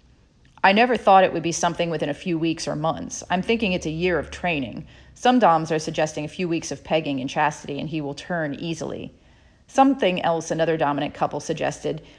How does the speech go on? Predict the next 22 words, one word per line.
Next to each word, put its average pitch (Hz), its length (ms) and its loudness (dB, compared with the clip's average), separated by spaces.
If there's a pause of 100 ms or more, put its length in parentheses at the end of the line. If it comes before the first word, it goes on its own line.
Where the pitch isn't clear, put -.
(160)
that 196 160 -2
the 202 60 6
girlfriend 196 600 0
should 165 160 -8
sell 175 240 2
him 180 160 -2
on 151 140 0
the 156 140 0
idea 151 280 0
that 147 160 -2
long-term 170 540 -2
pegging 156 400 -2
increases 180 720 -4
his 156 160 -4
stamina, 156 560 -2 (320)
makes 190 280 2
his 165 180 -4
dick 170 280 -2
bigger, 156 360 0
harder, 165 420 0
more 160 220 -2
pleasurable, 160 720 -2